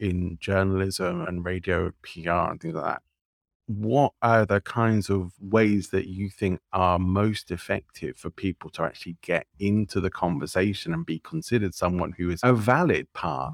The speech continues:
an active part of the conversation in, in the topics that they want to be known for?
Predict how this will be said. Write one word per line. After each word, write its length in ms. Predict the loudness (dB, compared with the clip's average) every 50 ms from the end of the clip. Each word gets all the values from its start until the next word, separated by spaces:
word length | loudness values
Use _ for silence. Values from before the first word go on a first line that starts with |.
| -10 -8
an 100 | -6 -2
active 460 | 0 0 -2 -2 -4 -8 -8 -8 -6 -6
part 240 | -6 -6 -6 -8 -6 _
of 240 | -2 -2 -2 -2 -4
the 100 | -6 -6
conversation 680 | -6 -4 -4 -4 -4 -4 -2 -4 -4 -4 -4 -6 -6 -6
in, 120 | -6 -6 -4
in 220 | 0 0 2 2 2
the 100 | 0 -2
topics 460 | -4 -6 -6 -4 -2 -2 -4 -4 -4
that 180 | -4 -4 -2 0
they 140 | 0 0
want 260 | 0 -2 -4 -10 -16 -12 -10
to 100 | -8 -4
be 300 | -2 -2 -2 -2 -6 -10 -18 -20 -20 -20 -20 _ -4
known 300 | 0 2 2 4 2 0
for? 220 | -2 -4 -8 -12